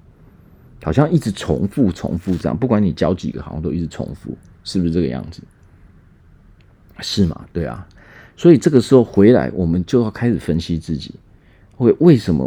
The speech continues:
我们会一直遇到这样的人呢？其实很简单，因为我们在我们的内在里面，OK，我们的整个频率，我们能量场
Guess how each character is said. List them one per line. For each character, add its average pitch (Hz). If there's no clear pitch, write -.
我 90
们 90
会 131
一 131
直 120
遇 107
到 98
这 87
样 87
的 82
人 53
呢？ 57
其 -
实 139
很 113
简 92
单， 73
因 135
为 127
我 101
们 90
在 143
我 98
们 82
的 80
内 104
在 76
里 50
面， 67
OK， -
我 101
们 98
的 104
整 92
个 95
频 98
率， 143
我 85
们 87
能 98
量 113
场 -